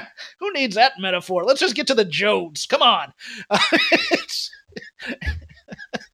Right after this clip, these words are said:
oh, God. Uh, so we had this N X T show. We have N X T U K to briefly go over.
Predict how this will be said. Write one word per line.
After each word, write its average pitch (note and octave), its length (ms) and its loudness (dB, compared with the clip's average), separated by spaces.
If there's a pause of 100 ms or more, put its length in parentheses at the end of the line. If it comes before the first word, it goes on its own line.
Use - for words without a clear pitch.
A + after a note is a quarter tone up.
(840)
oh, - 640 0
God. - 500 -8
Uh, F#3+ 720 6 (720)
so C4+ 200 8
we B3 80 10
had C#4 160 8
this A#3+ 180 6
N A#3+ 120 8
X A3+ 160 4
T A3+ 180 4
show. G#3 500 8 (1300)
We F3+ 120 2
have G#3+ 200 8
N G#3+ 100 8
X G#3+ 140 4
T A3+ 120 0
U G3+ 240 -2
K G#3+ 360 2
to F#3+ 80 2
briefly G#3 560 -4
go G3 280 4
over. F#3+ 420 2